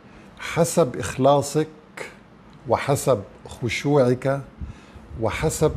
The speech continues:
تدبرك وفهمك لكلام الله عز وجل، لأن الله أمرنا بالتدبر: "أفلا يتدبرون القرآن أم على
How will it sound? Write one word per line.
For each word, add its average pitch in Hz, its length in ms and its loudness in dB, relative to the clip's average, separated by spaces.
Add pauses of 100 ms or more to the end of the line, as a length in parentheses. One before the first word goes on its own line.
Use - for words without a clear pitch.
تدبرك 127 720 2
وفهمك 147 880 2 (140)
لكلام 143 400 0
الله 160 160 2
عز 147 280 0
وجل، 147 420 0 (600)
لأن 147 280 0
الله 139 520 2
أمرنا 165 460 2
بالتدبر: 117 720 0 (200)
"أفلا 135 720 4
يتدبرون 120 920 0
القرآن 127 760 -2 (640)
أم 123 200 0
على 120 380 4